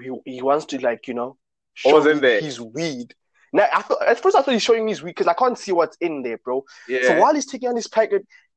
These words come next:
Speaker 1: he's basically telling me on some, "Hey, yo, as, like, I hope I'm not, yo, bro, I hope I'm not exposing Debonair's drivers out there, bro."
Speaker 2: Yo,
Speaker 1: But
Speaker 2: imagine.
Speaker 1: anyway, he's busy telling me about how when he does deliveries of pizza, he also sells shit, right?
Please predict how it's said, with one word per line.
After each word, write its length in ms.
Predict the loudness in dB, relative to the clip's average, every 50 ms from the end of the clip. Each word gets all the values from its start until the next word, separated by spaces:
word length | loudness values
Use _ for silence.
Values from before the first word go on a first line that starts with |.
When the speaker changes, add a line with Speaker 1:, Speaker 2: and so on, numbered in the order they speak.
| _
Speaker 1:
he's 120 | -8 -4 -2
basically 380 | 0 0 0 0 -2 -2 -2
telling 380 | -4 -2 -2 -2 0 0 0 0
me 60 | 0
on 140 | 0 0 -2
some, 180 | -2 -4 -6 -4 -4
"Hey, 160 | -4 -2 0
yo, 100 | 0 0
as, 220 | 0 -2 -4 -6 -10 _
like, 200 | -4 -4 -4 -4 -6 _ -2
I 40 | 0
hope 160 | 2 2 2
I'm 80 | 2 2
not, 140 | 0 0 0 _ 0
yo, 120 | 0 0
bro, 160 | 0 0 0 0
I 40 |
hope 140 | 0 0 -2
I'm 80 | -4 -4
not 120 | -2 -4
exposing 540 | -4 -4 -6 -8 -6 -6 -6 -6 -6 -8 -6
Debonair's 420 | -6 -6 -6 -6 -6 -6 -6 -6 -4
drivers 340 | -2 0 0 0 -2 -4 -4
out 220 | -4 -6 -6 -8 -10
there, 120 | -10 -10 -6
bro." 220 | -4 0 2 6
Speaker 2:
Yo, 420 | 8 8 8 10 8 10 10 10
Speaker 1:
But 80 | 8 8
Speaker 2:
imagine. 440 | 6 2 2 4 6 6 8 8 8
Speaker 1:
anyway, 380 | 8 6 6 6 6 4 2 0 -6 -8 -10 -10 -10 _ _ _ _
he's 220 | -4 -2 -2 2
busy 220 | 2 2 2 2 2
telling 300 | 2 2 2 4 4 4
me 60 | 4
about 260 | 4 4 4 2 0 0
how 440 | -4 -6 -2 -2 0 -2 -2 -4 _ _ _ _ _ _ _
when 120 | -12 -10 -10
he 100 | -6 -2
does 220 | 0 0 0 0 -2
deliveries 680 | -2 -2 0 0 0 -2 -2 -2 -2 -4 -4 -8 -10 -8 -4 -2
of 180 | -2 -2 -2 -4 _ _ -10
pizza, 360 | -10 -10 -8 -6 -6 -6 -6 -6
he 100 | -6 -6
also 200 | -4 -4 -6 -10
sells 340 | -8 -6 -6 -6 -6 -6
shit, 240 | -8 -12 -14 -8 -4
right? 160 | -2 -2 -2